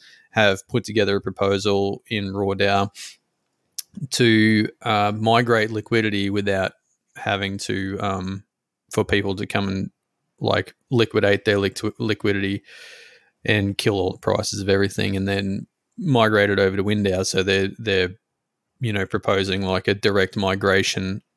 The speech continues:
um, of all the Raw pairs to make them equivalent Wind pairs, and also to, um, stop Raw,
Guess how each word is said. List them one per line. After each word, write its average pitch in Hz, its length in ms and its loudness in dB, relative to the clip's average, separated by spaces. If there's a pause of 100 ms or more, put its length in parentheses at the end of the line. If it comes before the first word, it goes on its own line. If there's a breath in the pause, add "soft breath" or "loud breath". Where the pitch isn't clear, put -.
(160)
um, 95 400 -2
of 104 180 0
all 101 160 4
the 95 120 0
Raw 101 260 4
pairs 95 460 -2
to 92 500 -4 (420)
make 104 280 0
them 92 340 0
equivalent 95 520 -2
Wind 98 340 -4
pairs, 95 440 0 (460 loud breath)
and 104 160 0
also 98 480 2
to, 101 400 0
um, 104 400 -6 (960)
stop - 320 0 (680)
Raw, 110 520 4